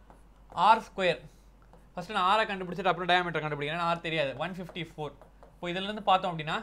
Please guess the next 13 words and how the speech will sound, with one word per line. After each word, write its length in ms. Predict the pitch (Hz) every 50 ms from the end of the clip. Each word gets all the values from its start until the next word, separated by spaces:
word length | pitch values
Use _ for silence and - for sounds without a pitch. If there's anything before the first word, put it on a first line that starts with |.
| 185 165
எனக்கு 160 | 156 160 165
என்ன 80 | 175 190
வருதுன்னு 200 | 185 180 170 160
சொல்லி 140 | 165 156 139 139
பாருங்க. 220 | 135 135 135 156 196 202 - - - - -
இது 80 | 151 160 180
ரெண்டு 120 | 190 202
அப்படியே 160 | 185 170 185 180
நான் 100 | 165 156
கேன்சல் 260 | 165 170 170 175 160 143
பண்றேன். 240 | 143 123 123 123 - - - - - - - - - - - - - - - - - - - - -
டூ, 100 | 240 262 269 277 262 - - - - - -
இது 80 | 165 180